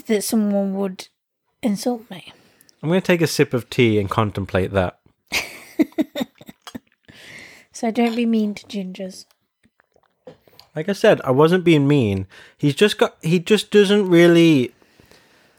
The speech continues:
Speaker 2: when you think of a, a good fit musically, Ed Sheeran and fifty Cent don't
Speaker 1: It's very strange.
Speaker 2: It doesn't exactly jump off the page, does it?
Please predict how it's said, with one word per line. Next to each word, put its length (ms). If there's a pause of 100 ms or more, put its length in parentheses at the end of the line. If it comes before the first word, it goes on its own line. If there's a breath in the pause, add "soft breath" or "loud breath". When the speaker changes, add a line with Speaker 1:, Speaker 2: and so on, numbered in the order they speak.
(200 soft breath)
Speaker 2:
when 120
you 100
think 280
of 260
a, 500 (1800 loud breath)
a 80
good 320
fit 440
musically, 800
Ed 220
Sheeran 500
and 120
fifty 320
Cent 380
don't 180
Speaker 1:
It's 80
very 320
strange. 680
Speaker 2:
It 60
doesn't 240
exactly 380
jump 380
off 200
the 100
page, 500
does 200
it? 160